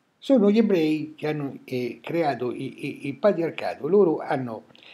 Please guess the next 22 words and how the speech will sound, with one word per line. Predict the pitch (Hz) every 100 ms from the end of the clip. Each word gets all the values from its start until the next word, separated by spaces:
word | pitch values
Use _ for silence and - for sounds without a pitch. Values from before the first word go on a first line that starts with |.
| - _
eh, | - 143
il | - 180
copyright | - - 180 185 151 107 -
del | 120 127 127 120 120 113 113 113
patriarcato, | - 127 131 113 113 90 - 117 123
per | 202 196
co-, | - -
per | -
cui | 196 247 233
sono | 170 165
gli | 170
ebrei | 185 220 160
che | 131
tirano, | - 151 143 143 139 - - - - - _ -
tirano | 170 156
i | -
diritti | 151 156 143
d'autore. | 135 131 123 120 90 87 -
Ma | 147 190
dov'è | 208 226
il | -
problema? | - 131 117 113 104